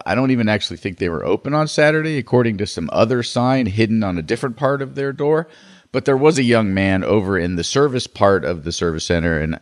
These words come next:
and I said, "Are you, is anybody here?" And he said, "Yeah, I'll be right over there." He took the tire out. I said, "Do I have to sign anything?" He said, "No." I took a, he took a picture of my vin, and that was it.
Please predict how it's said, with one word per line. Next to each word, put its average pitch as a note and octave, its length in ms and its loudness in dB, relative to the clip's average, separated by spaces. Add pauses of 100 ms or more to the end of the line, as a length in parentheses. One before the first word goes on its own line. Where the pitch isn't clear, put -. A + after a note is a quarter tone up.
(480)
and F2 120 -2
I F2 120 2
said, F2+ 260 0
"Are E2+ 160 4
you, F#2+ 720 -2 (180)
is D#2+ 160 -8
anybody G#2 300 0
here?" A#2 340 2
And A2+ 100 0
he F#2+ 100 -4
said, F2+ 180 -6
"Yeah, F#2+ 120 4
I'll E2+ 60 2
be F2+ 140 -2
right E2 220 0
over A2 180 0
there." G2+ 340 -2
He E2 140 -10
took A2 220 -6
the F#2+ 80 -6
tire G2 400 4
out. F#2+ 280 2 (140)
I D#2+ 60 -14
said, E2 160 -10
"Do E2+ 80 -2
I - 20 0
have D#2+ 120 -2
to - 80 -10
sign G#2 260 4
anything?" G2+ 520 -2
He F2 80 -20
said, D#2 240 -4
"No." F2+ 280 0
I D#2+ 80 2
took - 200 -10
a, - 40 -18 (100)
he - 80 -16
took F#2 180 -4
a - 60 -8
picture F2+ 320 0
of D#2 60 2
my D#2 180 4
vin, G2 480 4 (460)
and E2 160 -2
that D#2+ 180 0
was C2+ 160 -10
it. A#1 180 -12